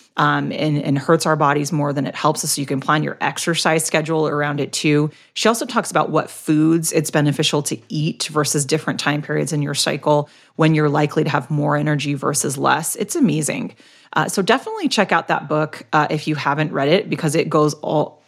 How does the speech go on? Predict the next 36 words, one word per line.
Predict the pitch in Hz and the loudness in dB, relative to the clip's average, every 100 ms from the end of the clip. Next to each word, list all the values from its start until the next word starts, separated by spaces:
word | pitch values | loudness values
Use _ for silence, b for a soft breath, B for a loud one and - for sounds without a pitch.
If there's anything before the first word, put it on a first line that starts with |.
| - | -2
e-, | 156 - | 0 2
exactly | 151 151 156 - 165 | 2 4 2 2 -4
in | 147 | -2
line | 139 139 143 | -2 -2 -2
with | 135 - | -4 -4
protecting | 156 - - 143 - 147 | -4 -4 -2 -4 0 0
your | 143 139 - | 2 -2 -4
energy | 147 139 143 139 127 | -2 -2 -2 -2 -4
in | - 143 143 | 0 0 2
the | |
ways | 143 143 135 - - b b b b b - | 0 0 0 0 -2 b b b b b -2
that | 160 147 | -2 0
we're | 139 | -4
talking | - 120 - - | -4 -4 -4 -6
about | - - | -4 -4
here. | - - - - _ _ _ _ _ _ _ _ _ _ b b b b - | -4 -6 -8 -12 _ _ _ _ _ _ _ _ _ _ b b b b -6
Some | - 233 | 0 2
other | 262 403 | 2 0
things | 427 240 220 | 2 2 4
to | 190 | 2
pay | 175 165 | 2 2
attention | 151 151 147 - 143 | 2 0 -2 -2 -2
to | 139 135 147 - | -2 -2 -4 0
while | 151 | 0
you're | 151 151 | 2 0
tracking | - 143 - 143 | -2 -2 -2 -4
your | 143 | -2
energy | 151 143 147 139 | -2 -2 -2 -4
and | - 147 | -2 -2
as | 143 | -2
it | - | -2
relates | - 123 - | -2 -2 -2
to | - | -4
your | - | -4
energy | - - - - | -4 -6 -4 -4
is | - - - | -2 -2 -2